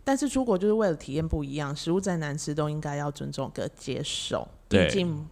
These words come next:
Speaker 1: 就是不同国家，你本来习惯就不一样。
Speaker 2: 对。
Speaker 1: 他们整趟旅程疯狂抱怨欧洲食物难吃，要求换掉餐食，午晚餐都在当地排除万难找中国餐馆，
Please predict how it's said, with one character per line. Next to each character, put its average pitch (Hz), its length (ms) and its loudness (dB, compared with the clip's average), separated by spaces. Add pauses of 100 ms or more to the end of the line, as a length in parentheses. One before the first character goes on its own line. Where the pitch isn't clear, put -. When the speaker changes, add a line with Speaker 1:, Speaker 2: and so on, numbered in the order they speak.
(180)
Speaker 1:
就 180 100 0
是 180 100 0
不 185 140 -4
同 151 180 0
国 143 160 -2
家， 151 160 -2
你 156 120 -2
本 - 80 -4
来 - 40 -6
习 - 160 -10
惯 143 160 -4
就 156 60 -8
不 - 160 -8
一 - 140 -10
样。 - 180 -8 (100)
Speaker 2:
对。 78 240 6 (240)
Speaker 1:
他 294 80 2
们 269 80 4
整 175 200 4
趟 220 200 2
旅 160 140 2
程 151 420 0
疯 269 200 4
狂 180 200 4
抱 202 200 4
怨 202 120 4 (120)
欧 277 160 6
洲 277 160 4
食 - 180 -2
物 208 120 2
难 160 220 0
吃， 165 320 -4 (120)
要 262 160 6
求 165 240 4
换 - 260 4
掉 247 140 8
餐 208 260 2
食， 151 340 -4 (180)
午 240 100 2
晚 208 200 4
餐 226 240 2 (320)
都 311 140 4
在 302 140 6
当 269 200 0
地 269 140 -2
排 202 240 -4
除 220 240 -2
万 233 180 -2
难 151 160 0
找 - 240 -6
中 - 200 0
国 165 160 0
餐 175 260 -2
馆， 139 180 2